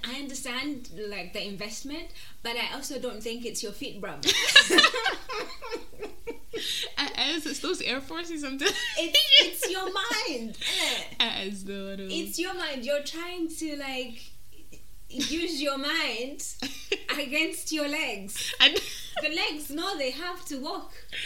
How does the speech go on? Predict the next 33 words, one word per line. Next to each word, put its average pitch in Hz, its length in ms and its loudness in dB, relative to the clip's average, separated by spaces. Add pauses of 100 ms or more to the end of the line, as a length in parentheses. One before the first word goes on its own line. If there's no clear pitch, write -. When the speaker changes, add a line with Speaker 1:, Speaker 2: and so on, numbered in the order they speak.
(300)
Speaker 2:
No, 269 240 -2
Speaker 1:
But 269 260 0
Speaker 2:
no, - 60 -2
Speaker 1:
you, 427 100 2
Speaker 2:
no, 226 600 0
no. - 60 -8 (140)
Speaker 1:
you 254 140 -4
have, 403 460 -2
I 330 140 -2
don't 453 200 -4
know 466 160 -4
what 415 160 -4
it - 80 -6
is, 277 160 -4
guys. 165 320 -6
Okay, 185 400 -6 (480)
listen, 240 320 -4
guys. 160 460 -4
So, 233 580 -4 (140)
Speaker 2:
Mm-mm. 185 540 -6 (560)
Speaker 1:
we've 233 280 -4
been 285 280 -2
to 269 280 -2
Finnick 233 400 -6
Glen. 180 460 -6 (600)
Okay, 220 220 -8
what's 240 200 -8
the - 180 -8
other 226 180 -6
word 196 280 -6
for 190 160 -8 (580)
Finnick 180 300 -8
Glen? 156 420 -8